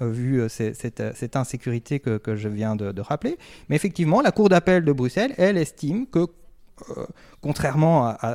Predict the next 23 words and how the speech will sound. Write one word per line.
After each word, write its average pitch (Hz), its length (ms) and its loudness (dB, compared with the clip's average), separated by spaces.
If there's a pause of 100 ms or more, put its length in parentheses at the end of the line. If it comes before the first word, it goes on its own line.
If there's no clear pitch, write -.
à 113 80 -6
ce - 40 -12
qu'avait 117 280 -2
dit 139 200 0
la, 104 380 -2
la, 101 260 -8
la 101 200 -6
juge 127 320 0 (260)
en - 60 -12
première 104 240 -4
instance, 190 500 -6
que 190 280 6 (580)
les 254 180 4
arrêtés 208 260 2
ministériels 156 800 0 (500)
litigieux 143 420 -2
sont 208 180 0
dotés 208 320 0
d'une 147 220 0
base 127 260 0
légale 127 320 -2
en 120 80 -4
apparence 110 540 -6